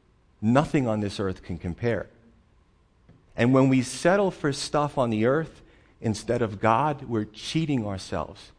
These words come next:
It's cheap, and it'll leave us empty. Uh,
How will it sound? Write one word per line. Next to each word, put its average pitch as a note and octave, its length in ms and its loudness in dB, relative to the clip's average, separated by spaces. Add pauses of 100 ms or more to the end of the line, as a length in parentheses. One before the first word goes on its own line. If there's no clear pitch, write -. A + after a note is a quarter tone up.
(320)
It's A2+ 240 -2
cheap, - 460 -2 (460)
and G#2+ 160 0
it'll G#2+ 160 0
leave A#2 260 0
us A2+ 240 -4
empty. A2+ 400 -4 (4000)
Uh, - 80 -10